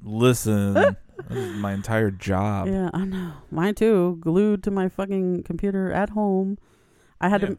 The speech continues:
Speaker 2: rearrange my room and put my T V behind me because I get so distracted.
Speaker 1: Distracted, yeah.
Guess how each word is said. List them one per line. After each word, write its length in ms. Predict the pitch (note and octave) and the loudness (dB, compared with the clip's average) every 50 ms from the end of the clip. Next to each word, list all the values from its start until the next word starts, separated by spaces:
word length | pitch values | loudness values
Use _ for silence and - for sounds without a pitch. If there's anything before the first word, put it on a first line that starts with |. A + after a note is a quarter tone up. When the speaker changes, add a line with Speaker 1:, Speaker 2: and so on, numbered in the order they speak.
| _ - | _ -10
Speaker 2:
rearrange 440 | E3+ F#3 G3 F#3+ F3+ F3+ F3+ F3 E3+ | -8 -6 -4 -4 -2 -4 -4 -4 -4
my 80 | E3 D#3+ | -6 -4
room 300 | D#3+ D#3+ E3 E3 E3 E3 | -4 -4 -4 -4 -4 -6
and 80 | D#3+ | -6
put 100 | - D#3 | -8 -10
my 100 | - C#3+ | -8 -8
T 180 | C#3+ - - E3 | -10 -8 -8 -8
V 80 | D#3+ D#3+ | -8 -8
behind 320 | - D3+ D3 - C#2+ - - | -10 -10 -8 -8 -8 -8 -10
me 80 | - | -10
because 560 | - - - - E2+ C2 B1+ - - - - _ _ _ _ _ _ _ _ _ _ _ _ _ - | -12 -12 -12 -10 -10 -10 -10 -12 -16 -20 -20 _ _ _ _ _ _ _ _ _ _ _ _ _ -12
I 60 | - E3 | -12 -10
get 200 | - F2 - - | -10 -10 -12 -12
so 80 | - | -12
distracted. 440 | E2+ F2+ - - - F2 E2 - - F#2 | -12 -12 -14 -12 -12 -12 -12 -10 -10 -12
Speaker 1:
Distracted, 500 | F2 - - G2 G2 G2 - G#2+ G#2+ G#2 | -10 -8 -8 -8 -8 -8 -8 -8 -6 -6
yeah. 220 | G2 G2 F#2+ | -4 -4 -4